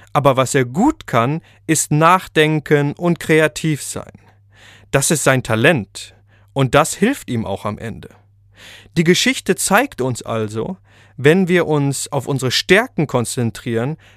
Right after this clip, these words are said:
dann können wir erfolgreich sein. Also, denkt mal nach. Was sind eure Stärken eigentlich? Was sind eure speziellen Talente? Was sind eure Superpowers?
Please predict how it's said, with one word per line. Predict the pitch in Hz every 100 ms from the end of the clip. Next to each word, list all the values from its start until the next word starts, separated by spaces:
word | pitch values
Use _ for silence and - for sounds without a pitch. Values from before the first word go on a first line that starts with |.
| _
dann | 113 117
können | - 127 127 110
wir | 113 113 135 -
erfolgreich | 147 - 123 - 95 -
sein. | - - _ _ _ _ _ - -
Also, | 156 147 110 95 _ - _
denkt | 123 151 165 -
mal | 156 139
nach. | 160 160 107 95 - - _ _ _ -
Was | 139 -
sind | 147 -
eure | - 180 277 208 143
Stärken | - 131 110 107 110
eigentlich? | - 104 98 - 104 - - _ - - -
Was | 135 -
sind | 190 -
eure | 160 160 147 147 143 _ _ _
speziellen | - - 156 - 151 147
Talente? | - 131 151 254 226 135 107 104 - _ -
Was | 131 139
sind | 175 170
eure | 143 135 127 113
Superpowers? | - 262 240 - 107 95 - -